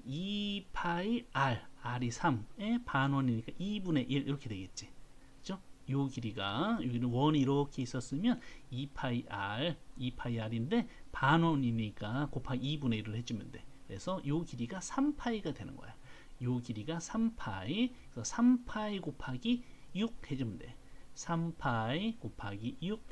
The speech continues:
해주면 되겠죠. 그래서 요거는 삼십육 플러스 십팔 파이,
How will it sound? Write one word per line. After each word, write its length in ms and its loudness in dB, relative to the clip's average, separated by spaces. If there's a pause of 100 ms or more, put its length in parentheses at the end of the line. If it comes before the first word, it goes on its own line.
해주면 240 -2
되겠죠. 380 -12 (560)
그래서 480 4
요거는 440 6
삼십육 1300 4
플러스 640 0 (160)
십팔 800 -2
파이, 640 2